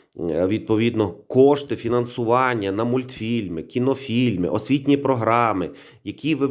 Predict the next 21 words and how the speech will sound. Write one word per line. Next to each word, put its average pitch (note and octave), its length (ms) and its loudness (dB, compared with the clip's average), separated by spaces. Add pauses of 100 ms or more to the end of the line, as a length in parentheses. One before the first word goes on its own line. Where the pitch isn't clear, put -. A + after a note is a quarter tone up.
які C#3 300 -2
кажуть, C#3 580 0
показують A#2+ 760 -2
дітям, A#2 480 -2
хто C3 520 2
вони A2 440 0
є, G2+ 560 -2 (260)
громадяни B2 680 2
якої C#3 520 0
вони C3 260 -2
країни, G#2 760 -4 (480)
хто D3+ 420 4
вони C#3+ 280 0
по C#3+ 160 -2
національності, A#2 1120 -2
яка A2+ 320 0
їхня A#2 380 -2
історія, G#2+ 540 0
яка F2 180 -2
їхня A2 340 -2
традиція, G#2+ 800 -2